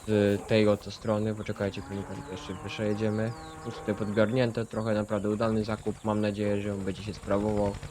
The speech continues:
Po czasie może trzeba będzie sprzedać któregoś jeszcze z tych Ursusów i kupić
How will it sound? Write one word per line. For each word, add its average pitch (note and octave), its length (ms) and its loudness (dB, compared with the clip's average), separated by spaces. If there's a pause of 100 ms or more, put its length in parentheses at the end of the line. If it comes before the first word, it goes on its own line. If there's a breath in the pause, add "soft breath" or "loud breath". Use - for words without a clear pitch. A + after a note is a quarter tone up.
(580)
Po C#3 80 4
czasie B2 360 4
może A#2 320 2
trzeba A#2 240 -2
będzie G#2+ 300 -2
sprzedać - 520 -2
któregoś G#2+ 640 -2
jeszcze G#2+ 340 -4
z - 40 -10
tych A2 200 -8
Ursusów G#2+ 500 -8
i F#2 40 -8
kupić - 280 -12